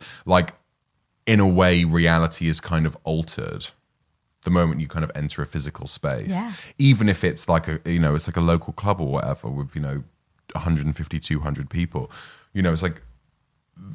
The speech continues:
Speaker 1: like, the reality of the space has changed 'cause all of a sudden something, a total non-human entity is there playing music for you all to listen to. Like, what is this? It becomes cinematic. And, like, with the Boiler Room that ended up happening
Speaker 2: Mm-hmm.
Speaker 1: in,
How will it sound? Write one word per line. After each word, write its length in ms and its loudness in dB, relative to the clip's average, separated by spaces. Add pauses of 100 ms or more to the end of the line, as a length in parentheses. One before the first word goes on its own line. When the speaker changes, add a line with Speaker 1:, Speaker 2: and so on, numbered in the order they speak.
Speaker 1:
like, 220 0
the 240 0
reality 480 4
of 100 0
the 60 -8
space 360 -2
has 120 -6
changed 400 2
'cause 120 -6
all 120 0
of 60 -4
a 40 -8
sudden 260 -2
something, 520 -4
a 60 -8
total 580 -2
non-human 720 -2
entity 720 -8
is 200 -8
there 260 0
playing 520 -2
music 360 -2
for 120 -10
you 160 -4
all 120 -6
to 100 -10
listen 260 -6
to. 200 -12
Like, 280 -8
what 280 0
is 140 -12
this? 300 -10
It 240 -6
becomes 500 0
cinematic. 680 -2 (360)
And, 120 -2
like, 180 4
with 180 4
the 80 2
Boiler 320 4
Room 240 4
that 160 0
ended 240 -2
up 140 -4
happening 460 -4
Speaker 2:
Mm-hmm. 160 2
Speaker 1:
in, 500 2